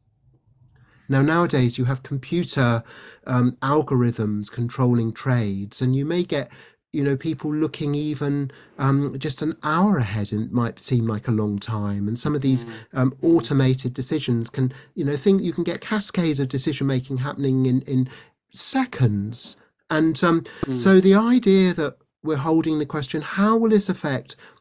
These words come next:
Speaker 1: um, in North American, um, native Indian tradition, the Haudenosaunee group of, um,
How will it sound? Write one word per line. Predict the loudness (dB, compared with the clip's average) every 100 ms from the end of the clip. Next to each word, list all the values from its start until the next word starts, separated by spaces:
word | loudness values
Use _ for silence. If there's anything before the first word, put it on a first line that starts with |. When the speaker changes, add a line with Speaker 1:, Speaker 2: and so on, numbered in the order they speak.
| -4
Speaker 1:
um, | 2 2 2
in | 0 2 2 -2 -10 _
North | -4 0 0 -2
American, | 0 0 0 -4 -4 -4 -4 -6
um, | -6 -6 -2
native | 0 0 0
Indian | -2 0 -2 -4
tradition, | -6 -6 -6 -2 -2 0
the | 0
Haudenosaunee | 0 2 2 0 0 0 -2 -4 -4
group | -4 -2 -4
of, | -6 -4
um, | -4 -4